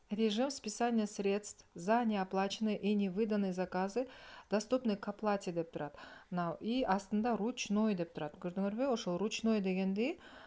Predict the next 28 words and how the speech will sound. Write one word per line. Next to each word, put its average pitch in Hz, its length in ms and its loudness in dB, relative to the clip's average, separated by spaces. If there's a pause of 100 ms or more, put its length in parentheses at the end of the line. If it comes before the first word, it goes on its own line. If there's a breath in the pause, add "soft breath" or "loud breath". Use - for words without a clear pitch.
(160 loud breath)
а, 175 400 -2
мен, 202 320 2
менде 196 260 0
азыр 185 320 2
ручной, 185 560 2
мен 185 240 0
өзүм 196 320 0 (320 loud breath)
тандайм, 208 480 2
кайсы 220 400 2
заказымды 190 560 0
төлөшүм 190 400 -2
керек, 220 240 0
ошону 185 320 -2
белгилеп 190 460 0
коем. 269 180 2
И 190 160 0
оплатить 196 480 0
басканда 208 480 0
именно 214 340 2
ошол 214 240 -2
заказ 175 380 -4
төлөнөт. 165 400 -4 (400 loud breath)
А 180 140 2
сиздерде 220 760 2 (520 loud breath)
автоматический 226 920 2
деген 185 280 2
жер 175 220 2
бар. 156 220 0